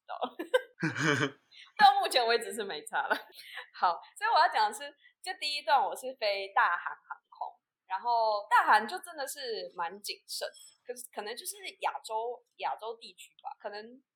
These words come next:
我不知道欸，是因为疫苗覆盖率还没有这么高嘛，所以他们其实机组人员都蛮谨慎的，就是防护衣啊，然后口罩，然后防护，防护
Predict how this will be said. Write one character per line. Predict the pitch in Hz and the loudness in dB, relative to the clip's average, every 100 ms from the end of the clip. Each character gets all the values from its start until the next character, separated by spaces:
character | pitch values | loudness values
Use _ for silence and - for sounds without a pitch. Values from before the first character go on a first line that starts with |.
| _ | _
我 | 202 | _
不 | - | -6
知 | 302 | -2
道 | |
欸， | 233 | 0
是 | 220 | -2
因 | 302 | -10
为 | 285 | -12
疫 | 311 | -10
苗 | 208 185 | -6 -6
覆 | - | -6
盖 | 226 214 | -4 -4
率 | 214 | -4
还 | 180 | -8
没 | 175 | -12
有 | 185 | -16
这 | 180 | -20
么 | _ _ | _ _
高 | - - 85 175 | -12 -10 -10 -14
嘛， | - - - _ _ _ _ | -20 -20 -20 _ _ _ _
所 | - 254 | -12 -8
以 | 277 | -4
他 | 277 | -2
们 | 262 220 | -2 -4
其 | 202 | -10
实 | 202 | -16
机 | 233 | -16
组 | 220 185 | -12 -10
人 | 170 | -10
员 | 170 | -10
都 | 170 190 | -6 -6
蛮 | 190 151 156 | -6 -10 -12
谨 | - _ | -20 _
慎 | - - | -14 -14
的， | - | -16
就 | _ | _
是 | 185 196 _ _ _ | -18 -18 _ _ _
防 | 165 170 | -8 -8
护 | 208 180 | -12 -12
衣 | 165 170 | -16 -8
啊， | 160 156 | -4 -4
然 | 151 156 | -6 -8
后 | 165 | -8
口 | 165 - - - | -8 -12 -14 -10
罩， | - - | -8 -8
然 | - | -12
后 | 170 165 160 | -8 -6 -6
防 | - 156 - | -10 -12 -14
护， | 170 156 147 _ _ | -16 -16 -18 _ _
防 | 151 151 _ | -12 -12 _
护 | 202 175 160 | -18 -16 -16